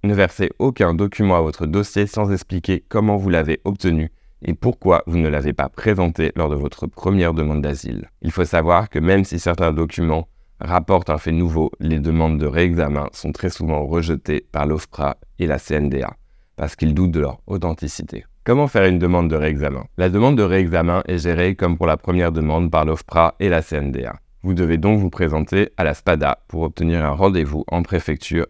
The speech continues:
et y déposer votre demande de réexamen. Normalement, vous devez vous rendre dans la spada du département de la préfecture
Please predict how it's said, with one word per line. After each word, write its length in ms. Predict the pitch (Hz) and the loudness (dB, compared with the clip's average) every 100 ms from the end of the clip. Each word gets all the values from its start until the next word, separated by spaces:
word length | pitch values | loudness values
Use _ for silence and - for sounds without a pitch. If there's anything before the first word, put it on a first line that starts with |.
| - | 0
et 120 | 85 | 0
y 60 | |
déposer 400 | 78 80 85 80 | 0 0 0 2
votre 260 | 82 80 80 | 0 0 -4
demande 400 | 76 92 87 87 | 0 2 2 2
de 60 | 78 | 0
réexamen. 540 | 76 78 73 69 65 - _ _ _ _ | 0 0 0 -2 -6 -10 _ _ _ _
Normalement, 540 | 90 92 92 87 82 82 - | 0 2 4 4 2 0 -2
vous 160 | 85 | -4
devez 240 | 78 78 80 | 0 0 0
vous 200 | 78 78 | 0 -2
rendre 260 | 82 90 | 0 0
dans 100 | 80 | 0
la 140 | 71 65 | -4 -6
spada 420 | - 90 80 - | -2 2 2 0
du 120 | 80 80 | -2 0
département 680 | 85 90 92 - 87 80 - | 2 2 2 2 0 0 0
de 120 | 82 | -2
la 120 | 73 | -2
préfecture 680 | - 104 - 80 - 87 78 | -2 -4 -2 -4 -4 -2 -2